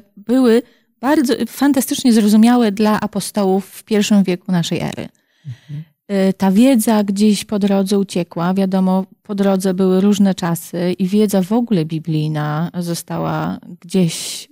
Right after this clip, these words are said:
Speaker 1: zaniedbana.
Speaker 2: Mhm.
Speaker 1: Kultura się zmieniła, zmieniły się przyzwyczajenia, z-, no, zmieniło się absolutnie wszystko. I teraz zrozumienie tego, co mieli na myśli apostołowie, pod przewodnictwem oczywiście Ducha Świętego, gdzie oni znali bardzo dobrze Stary Testament,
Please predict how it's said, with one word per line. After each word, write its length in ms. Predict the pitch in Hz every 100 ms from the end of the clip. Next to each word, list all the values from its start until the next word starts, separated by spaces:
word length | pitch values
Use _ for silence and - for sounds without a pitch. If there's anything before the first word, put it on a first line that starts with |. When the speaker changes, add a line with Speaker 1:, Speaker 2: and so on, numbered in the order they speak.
| _
Speaker 1:
zaniedbana. 680 | 165 180 170 160 156 160 160
Speaker 2:
Mhm. 200 | 214 - _ _ _ _ _ _
Speaker 1:
Kultura 440 | _ 226 220 311 240
się 140 | -
zmieniła, 680 | 180 185 175 165 160 180 196
zmieniły 360 | 214 214 233
się 140 | 220 220
przyzwyczajenia, 920 | - 202 196 196 196 170 160 160 175
z-, 220 | 175 202
no, 120 | 214 220
zmieniło 360 | 233 240 269
się 140 | 226 214
absolutnie 460 | - 214 202 190
wszystko. 560 | 170 185 - - 196 220 - _ _ _ _ _ _ _
I 80 | 208
teraz 480 | - 277 269 240 - 208
zrozumienie 920 | 185 220 202 208 233 302 302 208 190
tego, 520 | - 269 233 190 180
co 160 | - 202
mieli 320 | 220 294 294
na 140 | 233
myśli 600 | 202 170 - 185 180 196 - _
apostołowie, 840 | 226 220 247 - 233 185 147 147 170
pod 180 | - 214
przewodnictwem 520 | - 202 208 220 208
oczywiście 380 | 196 190 - 196
Ducha 280 | 196 214 196
Świętego, 480 | - 180 185 175
gdzie 200 | 180 190
oni 260 | 226 220 208
znali 520 | 180 208 247 277 254
bardzo 420 | 185 233 262 226 208
dobrze 320 | 208 180 185
Stary 340 | - 196 180
Testament, 800 | - 170 - 156 156 208 349 -